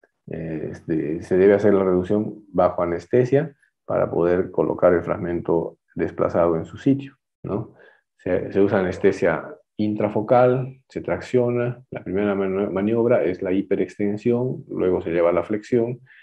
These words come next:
y luego se tira la desviación cubital, ¿no? Se pone yeso y se toma el control radiográfico.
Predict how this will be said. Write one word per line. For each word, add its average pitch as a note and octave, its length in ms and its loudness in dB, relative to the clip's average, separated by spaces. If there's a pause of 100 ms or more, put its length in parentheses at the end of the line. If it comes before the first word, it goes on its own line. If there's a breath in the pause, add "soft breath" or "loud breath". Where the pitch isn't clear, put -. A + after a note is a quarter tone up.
(280 soft breath)
y G2 120 -6
luego F2+ 340 2
se F2 140 -8
tira F#2 320 0
la E2+ 100 2
desviación E2 460 -4
cubital, - 480 -4
¿no? G#2 220 -8 (380)
Se - 140 -8
pone E2+ 300 -2
yeso A#2+ 560 2
y F2 80 -14
se E2 160 -6
toma E2+ 220 -6
el E2 80 -8
control D#2+ 360 -6
radiográfico. - 520 -8